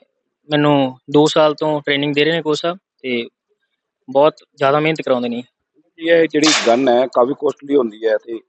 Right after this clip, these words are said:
Speaker 2: ਇਸ ਦਾ ਫਿਰ ਕਿਸ ਤਰ੍ਹਾਂ ਇਹ, ਅਹ, ਪਾਪਾ ਵਗੈਰਾ ਲੈ, ਪਾਪਾ ਨੇ ਲੈ ਕੇ ਦਿੱਤੀ ਕਿ?
Speaker 1: ਨਹੀਂ, ਨਹੀਂ, ਪਾਪਾ ਐਕਸਪਾਇਰ ਨਹੀਂ ਮੇਰੇ ਤੇ ਮੰਮਾ ਨੇ ਲੈ ਕੇ ਦਿੱਤੀ ਆ।
Speaker 2: ਮੰਮਾ ਕੀ ਕਰਦੇ ਨੇ? ਮੰਮਾ ਹਾਊਸਵਾਈਫ ਹੈ ਕਿ?
Speaker 1: ਨਹੀਂ, ਹਾਂਜੀ, ਹਾਊਸਵਾਈਫ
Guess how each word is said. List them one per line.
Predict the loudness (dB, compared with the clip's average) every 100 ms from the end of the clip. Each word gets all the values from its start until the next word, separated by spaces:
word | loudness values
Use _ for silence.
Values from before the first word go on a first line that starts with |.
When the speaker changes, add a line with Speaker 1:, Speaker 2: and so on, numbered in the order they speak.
| -4
Speaker 2:
ਇਸ | -2
ਦਾ | 2 0
ਫਿਰ | 0 -2
ਕਿਸ | -6 -6
ਤਰ੍ਹਾਂ | 0 2 2 0
ਇਹ, | 0 2 2
ਅਹ, | -2 -2 0 0
ਪਾਪਾ | 0 0
ਵਗੈਰਾ | 2 2 2 2
ਲੈ, | 0 -2 -2 -4
ਪਾਪਾ | -4 -2
ਨੇ | 0
ਲੈ | 2 0
ਕੇ | -2
ਦਿੱਤੀ | -8 -8 -10
ਕਿ? | -12 _ _
Speaker 1:
ਨਹੀਂ, | -8 -4
ਨਹੀਂ, | -2
ਪਾਪਾ | -2 -2 -4
ਐਕਸਪਾਇਰ | -2 0 0
ਨਹੀਂ | 0 -6
ਮੇਰੇ | -6 -8 -8 -2
ਤੇ | 0 0 -4 -10
ਮੰਮਾ | -14 -6 -4
ਨੇ | -2 -2 -2
ਲੈ | -4
ਕੇ | -6
ਦਿੱਤੀ | -20 -10 -10
ਆ। | -10 _ _ _ _ _ _ _ _ _ _
Speaker 2:
ਮੰਮਾ | -12 -4
ਕੀ | -2
ਕਰਦੇ | 0 0 0
ਨੇ? | -2
ਮੰਮਾ | 0 2
ਹਾਊਸਵਾਈਫ | 2 0 -2 -2
ਹੈ | -2 -4
ਕਿ? | -6 -8 -12
Speaker 1:
ਨਹੀਂ, | -10
ਹਾਂਜੀ, | -8 -6
ਹਾਊਸਵਾਈਫ | -6 -6 -6